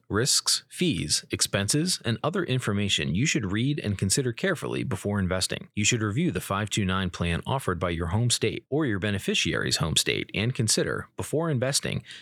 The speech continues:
any state tax or other state benefits, such as financial aid, scholarship funds, and protection from creditors that are only available for investments in such state's five two nine plan.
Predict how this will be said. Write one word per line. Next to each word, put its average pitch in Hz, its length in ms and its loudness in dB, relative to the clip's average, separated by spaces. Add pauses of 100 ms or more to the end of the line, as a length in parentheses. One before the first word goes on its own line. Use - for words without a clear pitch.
any 87 180 0
state 110 360 0
tax 101 400 0
or 95 180 -2
other 127 180 2
state 107 320 0
benefits, - 540 0 (240)
such - 140 2 (140)
as - 100 4
financial 82 520 0
aid, 92 280 2 (260)
scholarship 120 640 0
funds, 78 380 0 (340)
and 175 180 2
protection 123 440 0
from 101 180 -2
creditors - 680 0
that 92 100 0
are 98 120 0
only 131 300 2
available 101 580 0
for 87 200 0
investments 90 680 2
in 127 160 2
such - 320 0
state's 98 340 0
five 90 300 -2
two - 140 2
nine 87 280 2
plan. - 440 -2